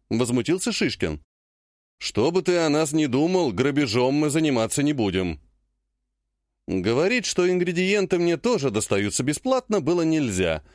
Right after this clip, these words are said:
поэтому я прикинул и сказал: «Хорошо,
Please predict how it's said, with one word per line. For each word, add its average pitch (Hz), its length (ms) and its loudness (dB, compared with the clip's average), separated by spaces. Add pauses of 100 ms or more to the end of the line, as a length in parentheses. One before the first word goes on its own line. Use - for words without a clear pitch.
(220)
поэтому 196 400 0
я 180 140 2
прикинул 214 520 0
и 139 140 0
сказал: 107 560 -2 (880)
«Хорошо, 135 840 -2